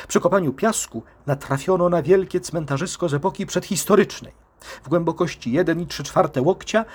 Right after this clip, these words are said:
natrafiono na liczne szeregi łzawnic i innych naczyń glinianych, napełnionych kośćmi i przykrytych pokrywkami. Kaufman odkrycie swe zatrzymał w tajemnicy, a tymczasem chłopcy wiejscy zabierali, tłukli zabytki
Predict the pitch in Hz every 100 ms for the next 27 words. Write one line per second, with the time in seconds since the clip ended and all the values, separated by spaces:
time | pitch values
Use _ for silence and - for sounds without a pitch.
0 | - - - 151 147 151 185 175 151 165
1 | - - 180 - 170 156 170 139 165 -
2 | 123 165 - - 190 226 185 139 139 147
3 | 143 143 135 123 143 147 180 208 - -
4 | - - 156 160 156 143 - 208 - -
5 | 226 220 160 - - 139 170 165 147 -
6 | 135 135 120 - 98 80 - _ _ _
7 | - - - - - 180 226 - - 214
8 | 214 - 147 214 220 196 - 180 160 -
9 | 220 190 185 202 214 220 214 - - -
10 | - 139 147 151 - 233 233 - 110 214
11 | - - 139 175 190 180 214 190 190 180
12 | - 240 - 165 135 156 233 - 202